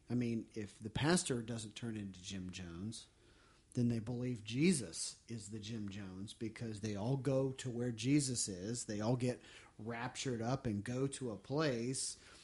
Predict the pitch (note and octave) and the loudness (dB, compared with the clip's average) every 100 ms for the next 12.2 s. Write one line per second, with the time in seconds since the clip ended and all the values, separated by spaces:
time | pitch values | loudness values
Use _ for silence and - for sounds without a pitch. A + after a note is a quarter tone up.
0 | - C3+ B2+ B2 A#2+ C3+ C#3+ C#3+ C#3+ B2 | -2 0 4 4 6 8 8 8 6 4
1 | B2 C3+ D3 C3+ B2 B2+ C3 - B2 B2 | 0 4 4 4 2 0 -2 0 0 2
2 | A#2+ A#2 A2+ A2 A2+ A#2 - A#2+ B2+ B2+ | 2 2 0 0 -2 -4 -4 -4 -2 0
3 | C3 A#2+ C3+ B2+ B2 A#2 - B2 C3 A#2+ | -2 -2 0 2 2 2 0 2 2 2
4 | C3 B2 B2+ A#2+ A2+ A2+ D3 A#2+ A2+ - | 2 2 2 0 0 4 4 4 -2 -8
5 | - - A2 A2 - C3+ B2 B2 B2 B2 | -20 -8 -4 -4 -2 -2 0 0 0 0
6 | B2 A#2+ A#2 B2 A#2 A#2 A2 - - A#2+ | -2 -2 -4 -2 -2 -2 -2 -6 -6 -4
7 | A2 A2 A#2+ A#2+ B2 B2 A#2+ A#2+ A#2+ B2+ | -4 -8 -8 -6 -4 -2 0 -2 -2 0
8 | B2 A#2 A2+ G#2 - E3 B2 - - - | 2 2 0 0 2 2 2 -4 -16 -20
9 | - - - - - - - C#3+ C3 A#2+ | -20 -20 -20 -20 -8 2 6 8 8 4
10 | - - - - - - - - B2+ G#2 | 2 -6 -20 -18 -18 -18 -20 -4 -2 0
11 | F2+ F#2 - - - - - B2 G#2+ F#2+ | -2 -8 -12 -20 -20 -20 -10 -6 -4 -6
12 | F2 | -8